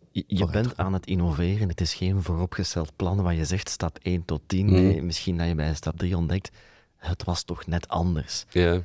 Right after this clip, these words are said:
Speaker 3: absoluut.
Speaker 1: Andere hiccups, dingen dat je zegt, eh, "Goh, eh, hier hebben we ons toch aan vertild of hier hebben we een andere keuze moeten maken"?
Speaker 3: Eigenlijk heel hard het omgekeerde. Het enthousiasme van onze, van onze textielpartners, hoe hard dat iedereen mee wil stappen in dit project, was, eh,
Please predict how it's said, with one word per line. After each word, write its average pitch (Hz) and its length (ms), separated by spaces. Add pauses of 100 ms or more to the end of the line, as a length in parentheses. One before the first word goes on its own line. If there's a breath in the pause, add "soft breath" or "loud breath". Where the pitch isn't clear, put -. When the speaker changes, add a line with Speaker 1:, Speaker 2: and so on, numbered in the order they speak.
(120)
Speaker 3:
absoluut. - 580 (340)
Speaker 1:
Andere 151 320
hiccups, 156 560
dingen 135 240
dat 135 100
je 127 140
zegt, 139 280
eh, 123 200 (180)
"Goh, - 500
eh, - 120 (200)
hier 117 220
hebben 113 240
we 117 80
ons 113 200
toch - 220
aan 104 380
vertild 104 520
of - 120
hier 101 180
hebben 110 180
we 98 60
een 95 60
andere 101 220
keuze 123 280
moeten 87 240
maken"? 80 420 (460)
Speaker 3:
Eigenlijk 131 600 (360)
heel 101 260
hard 131 160
het 92 120
omgekeerde. 82 880 (540)
Het - 200
enthousiasme 90 760
van 92 160
onze, 73 640
van 78 120
onze 78 200
textielpartners, 92 920
hoe 78 140
hard 92 200
dat - 140
iedereen 85 460
mee 82 200
wil 98 140
stappen - 360
in 78 80
dit 76 160
project, 80 400
was, 76 260
eh, 73 460